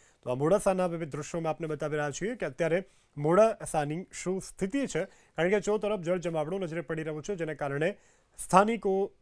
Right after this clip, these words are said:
વાહન, અ, જે વાહન ચાલકો છે, જે રાહદારીઓ છે, તેમને પારાવાર મુશ્કેલી વેઠવાનો વારો આવ્યો છે. તો મેઘરજમાં મેઘરાજાએ હેત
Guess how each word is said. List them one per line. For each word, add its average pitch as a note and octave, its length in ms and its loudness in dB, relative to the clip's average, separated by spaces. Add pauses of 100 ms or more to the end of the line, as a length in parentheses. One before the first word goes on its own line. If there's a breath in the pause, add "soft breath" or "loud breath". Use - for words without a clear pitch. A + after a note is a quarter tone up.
(100)
વાહન, E3+ 400 6
અ, C#3+ 520 0
જે D3+ 180 -2
વાહન C#3+ 240 2
ચાલકો F#3+ 460 0
છે, E3+ 180 -4 (360 soft breath)
જે F#3 80 2
રાહદારીઓ F#3+ 560 6
છે, D3+ 160 -6
તેમને F#3 260 -4
પારાવાર E3 380 -2
મુશ્કેલી D#3 380 -6
વેઠવાનો C#3 460 -6
વારો A#2+ 200 -4
આવ્યો A2+ 300 -10
છે. C3+ 140 -8 (580 soft breath)
તો C#3 260 -2
મેઘરજમાં D#3 600 0
મેઘરાજાએ D3 640 -4
હેત C#3 320 -4